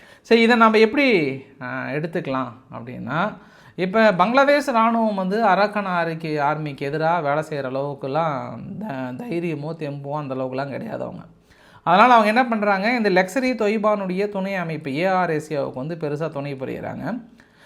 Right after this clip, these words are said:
இப்ப துணை புரியும் போது பாகிஸ்தான் வந்து என்ன உத்தரவாதம் கொடுக்குறாங்கன்னா, "நீ ஒண்ணும் செய்ய வேணாம், நீ அமைதியா இருந்தனா போதும், மீதி நாங்க பார்த்துக்கணும்" அப்படின்னு சொல்லிட்டு இந்த ஏ ஆர் எஸ் ஏவுக்கு பெருசா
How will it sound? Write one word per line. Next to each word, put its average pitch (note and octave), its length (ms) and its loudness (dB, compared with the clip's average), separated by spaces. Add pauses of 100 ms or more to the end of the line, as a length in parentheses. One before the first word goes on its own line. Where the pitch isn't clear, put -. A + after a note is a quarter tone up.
(140)
இப்ப G3 200 0
துணை A#3 300 4
புரியும் C4 300 4
போது A3+ 420 2
பாகிஸ்தான் C4 680 4
வந்து G#3+ 220 -2
என்ன G#3+ 240 -2
உத்தரவாதம் F#3+ 480 -4
கொடுக்குறாங்கன்னா, D3+ 480 -6
"நீ F#3 80 -6
ஒண்ணும் E3+ 300 -4
செய்ய E3+ 260 -4
வேணாம், B2 280 -8 (160)
நீ C#3 100 -10
அமைதியா D#3+ 560 -4
இருந்தனா D#3 240 -6
போதும், C3 320 -6 (180)
மீதி D3+ 220 -6
நாங்க C#3 260 -6
பார்த்துக்கணும்" B2+ 600 -8 (420)
அப்படின்னு F3+ 260 0
சொல்லிட்டு D#3 760 -4 (380)
இந்த F3 160 0
ஏ F#3 180 8
ஆர் C4 240 10
எஸ் A3+ 240 2
ஏவுக்கு G#3+ 760 0 (200)
பெருசா B3+ 360 2